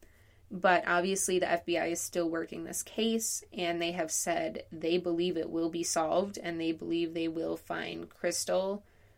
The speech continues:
or her remains, which at this point, it's presumed she's dead, so it would be her remains.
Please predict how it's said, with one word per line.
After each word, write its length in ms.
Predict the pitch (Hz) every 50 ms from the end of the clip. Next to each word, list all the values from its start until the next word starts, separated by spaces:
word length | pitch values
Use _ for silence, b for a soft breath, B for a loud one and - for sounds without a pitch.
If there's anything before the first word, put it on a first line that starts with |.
| b b b -
or 300 | - 185 180 175 165 175 180 -
her 120 | 180 180
remains, 800 | 175 170 170 165 165 165 170 170 175 196 214 226 220 - - - - _
which 340 | 180 165 - - - - - -
at 180 | - 170 -
this 160 | 175 170 -
point, 380 | - - - 160 160 160 160 - -
it's 260 | 175 170 - - -
presumed 480 | - - 190 180 175 170 170 165 165 -
she's 280 | - 165 165 160 175
dead, 340 | - - - - 165 165 -
so 140 | - - 170
it 80 | 170
would 140 | - 180 165
be 160 | - 170 160
her 160 | 160 - 175 170
remains. 600 | 175 170 160 160 175 180 180 180 180 180 -